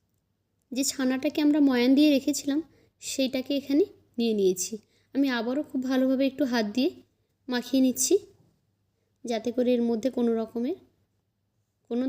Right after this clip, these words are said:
দানা দানা ভাব না থাকে, একদম প্লেন হয়ে যায়, সেই জন্য। আমি এখন এটাকে একটু লম্বা আকারে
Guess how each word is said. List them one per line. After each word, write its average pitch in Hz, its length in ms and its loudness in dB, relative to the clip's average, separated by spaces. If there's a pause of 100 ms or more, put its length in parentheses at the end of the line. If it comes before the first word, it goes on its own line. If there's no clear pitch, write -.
দানা 214 240 -2
দানা 214 240 -2
ভাব 226 140 -6 (140)
না 208 100 -2
থাকে, 254 320 -6 (640)
একদম 208 280 -6
প্লেন 233 360 2
হয়ে 247 200 2
যায়, 359 120 -2 (180)
সেই 208 280 0
জন্য। 185 160 -4 (480)
আমি 254 200 -4
এখন 269 240 -6
এটাকে 277 260 -6 (420)
একটু - 120 -8 (120)
লম্বা 233 340 0
আকারে 262 280 -2